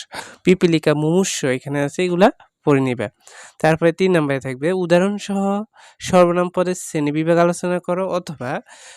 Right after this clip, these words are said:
যোজক কাকে বলে, যোজক কত প্রকার ও কি কি?" চার নম্বরে থাকবে, "যে কোনো পাঁচটি শব্দের পথ্যের নাম সহ প্রকৃতি পথ্য নির্ণয় করো।" কাটুরিয়া, লিখিত, নবান্ন, দৈনিক,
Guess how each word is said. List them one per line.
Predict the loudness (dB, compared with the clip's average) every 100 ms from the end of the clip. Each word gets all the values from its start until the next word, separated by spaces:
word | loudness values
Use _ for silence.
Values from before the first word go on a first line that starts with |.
| _
যোজক | -4 0 4 2 2
কাকে | 2 0 0
বলে, | 0 0
যোজক | -2 -4 -4 -2
কত | -4 -2
প্রকার | -6 -8 -6 -2
ও | -4
কি | -6 -12 -10
কি?" | -6 -6 -6 -16 -20 -20 -20 0
চার | 2 4
নম্বরে | 4 2 0
থাকবে, | -2 -4
"যে | -4 -4
কোনো | -2 -4
পাঁচটি | -2 -2 -2 -4 -2
শব্দের | 0 -2 0 0 4
পথ্যের | 2 2 -4 -2
নাম | 0 0 -2
সহ | -4 -6
প্রকৃতি | -2 -6 -6 -10 -8
পথ্য | -8 -8 -4
নির্ণয় | -2 0 -2
করো।" | 2 2 2 -8 -12 2
কাটুরিয়া, | 2 2 2 4 4 2 -2 -8
লিখিত, | -4 -4 -4 0 0
নবান্ন, | 2 2 2 0 0 -2 -4 -8 -16 _
দৈনিক, | -4 2 4 2 -2